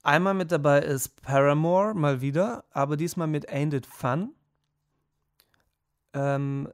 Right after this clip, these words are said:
das Musical Hairspray mit Nicest Kids in Town. Ein sehr lustiges Lied. <laughs> Ähm, noch ein Musical, wo auch immer das jetzt wieder herkam, Wicked und Nur ein Tag.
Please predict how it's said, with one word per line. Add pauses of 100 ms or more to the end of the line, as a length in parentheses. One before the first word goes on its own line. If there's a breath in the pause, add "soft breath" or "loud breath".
das
Musical
Hairspray
mit
Nicest
Kids
in
Town. (1600)
Ein
sehr
lustiges
Lied. (360)
<laughs> (960 loud breath)
Ähm,
noch
ein
Musical,
wo
auch
immer
das
jetzt
wieder
herkam,
Wicked (840 soft breath)
und
Nur
ein
Tag.